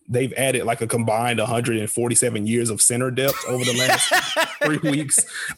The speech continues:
Speaker 1: I don't think they want to play him at the five at all. Like, if anything, they're just gonna go Jeff, Jeff Green. Or
Speaker 2: That's a
Speaker 1: maybe
Speaker 2: win
Speaker 1: Nick
Speaker 2: for
Speaker 1: Chubb.
Speaker 2: Miami.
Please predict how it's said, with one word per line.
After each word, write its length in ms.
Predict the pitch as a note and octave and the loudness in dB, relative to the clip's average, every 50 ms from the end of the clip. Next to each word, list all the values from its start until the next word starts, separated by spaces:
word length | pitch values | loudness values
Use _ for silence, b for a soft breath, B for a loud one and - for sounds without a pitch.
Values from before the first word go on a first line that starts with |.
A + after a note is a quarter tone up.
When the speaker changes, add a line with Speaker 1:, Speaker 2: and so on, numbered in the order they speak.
| _ _ - | _ _ 0
Speaker 1:
I 120 | D3 D#3 | 0 2
don't 260 | D3+ E3+ F#3+ F#3+ F#3 - | 2 2 0 0 -2 -2
think 180 | F#3+ F3+ D3 D3 | -2 -2 0 0
they 100 | C#3+ C3 | -2 0
want 280 | B2+ C3 C3+ C#3 C3 | 0 0 -2 0 -2
to 60 | C#3+ | -2
play 160 | C3 - D3 C3+ | -2 0 0 0
him 100 | C3 C3 | 0 0
at 80 | B2 | -2
the 80 | - A#2+ | -2 -2
five 280 | - B2 B2 B2+ B2 B2 | 0 0 0 2 0 0
at 60 | A#2+ | -2
all. 220 | A#2 B2 C#3 C#3 | 0 0 2 2
Like, 180 | C3 B2+ B2 - | 2 0 -2 -6
if 120 | B2 A2+ | -8 -4
anything, 400 | C#3+ D3+ D3+ D3 D3 D3+ C#3+ C#3 C3 | -2 0 0 0 -2 -2 -2 0 0
they're 80 | B2+ | 0
just 160 | B2+ B2 A#2+ C#3 | 0 0 0 0
gonna 160 | C#3 B2+ A#2+ | 0 0 0
go 200 | A#2 B2 A#2+ A#2 | 0 0 0 0
Jeff, 320 | A#2 A#2 A#2 A#2 A2+ - - - - - - - - A2 | 0 -2 -2 -2 -4 -6 -4 -4 -4 -4 -4 -10 -10 -4
Jeff 240 | A2+ C3 C3 A#2 A2 | 0 0 0 0 0
Green. 460 | A2 A2+ A2+ B2 B2+ B2+ C3+ C3+ - b b b b b b b b b _ _ _ | -4 -4 -2 0 0 0 -2 -4 -6 b b b b b b b b b _ _ _
Or 120 | - A3 G#3+ | -6 -6 -2
Speaker 2:
That's 200 | A3 - B4+ - | 0 -2 0 0
a 40 | C#4+ A#3 | 0 0
Speaker 1:
maybe 60 | G#3 | 0
Speaker 2:
win 80 | A3+ G#3 | -2 -2
Speaker 1:
Nick 60 | - | -2
Speaker 2:
for 60 | - F3 | -2 -2
Speaker 1:
Chubb. 60 | D#3+ | 0
Speaker 2:
Miami. 480 | D3+ D3+ E3+ F3 D#3+ C#3 A#2 G2+ F#2+ | 0 0 2 0 0 0 -2 -4 -6